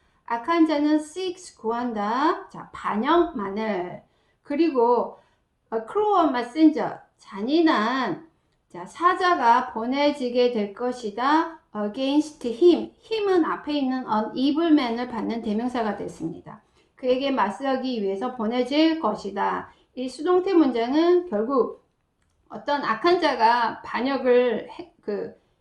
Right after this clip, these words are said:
힘쓰게 되면, 구하게 되면은 그는 그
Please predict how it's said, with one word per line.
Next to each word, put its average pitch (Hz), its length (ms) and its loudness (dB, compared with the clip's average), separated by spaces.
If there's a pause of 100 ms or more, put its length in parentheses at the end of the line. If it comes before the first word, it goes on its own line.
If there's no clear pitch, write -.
힘쓰게 392 400 -4
되면, 226 360 -4
구하게 285 500 2
되면은 220 840 2 (280)
그는 302 680 0 (300)
그 - 340 -12